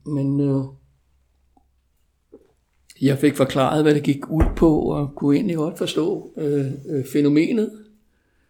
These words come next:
Øh, men det havde jo ikke rigtig noget med mig at gøre. Jeg var alkoholiker, og jeg var i alkoholbehandling. Øhm, en anden ting ved,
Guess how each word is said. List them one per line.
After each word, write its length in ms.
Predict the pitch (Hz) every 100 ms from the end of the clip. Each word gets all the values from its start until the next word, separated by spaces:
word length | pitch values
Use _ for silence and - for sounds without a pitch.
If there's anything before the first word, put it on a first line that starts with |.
| _ -
Øh, 220 | 147 139
men 160 | 139 135
det 120 | 147
havde 160 | 151
jo 80 | 147
ikke 160 | 151 160
rigtig 220 | 147 -
noget 180 | 147 139
med 100 | 147
mig 160 | 117
at 140 | 135 139
gøre. 120 | 147
Jeg 180 | 139 135
var 360 | 156 143 135 -
alkoholiker, 680 | 131 139 131 151 170 160
og 180 | 147 139
jeg 140 | 139
var 140 | 135 143
i 60 | 143
alkoholbehandling. 1000 | 120 127 160 131 131 135 131 - 143 135 _ _ _ - - _ _ _ _ _ _ _ _ _ - -
Øhm, 380 | 135 120 120 107 - _ _ _ _ _ _ _ -
en 140 | 139
anden 300 | 143 165 208
ting 460 | 196 175 160 - 147
ved, 320 | 143 139 139